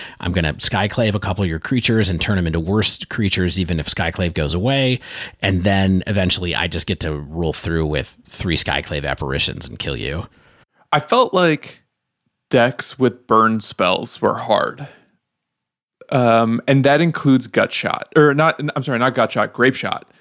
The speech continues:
Speaker 2: So, like, I was able to beat Storm game two when they went into Empty the Warrens, and I just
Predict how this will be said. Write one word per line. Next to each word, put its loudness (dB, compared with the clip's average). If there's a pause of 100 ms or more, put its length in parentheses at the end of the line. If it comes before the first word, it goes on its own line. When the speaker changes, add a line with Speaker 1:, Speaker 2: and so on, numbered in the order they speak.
(200)
Speaker 2:
So, 4
like, 6
I 6
was 4
able 6
to 2
beat 2
Storm 4
game 4
two 6
when 6
they 6
went 6
into 2
Empty 4
the 4
Warrens, 2
and 4
I 4
just -2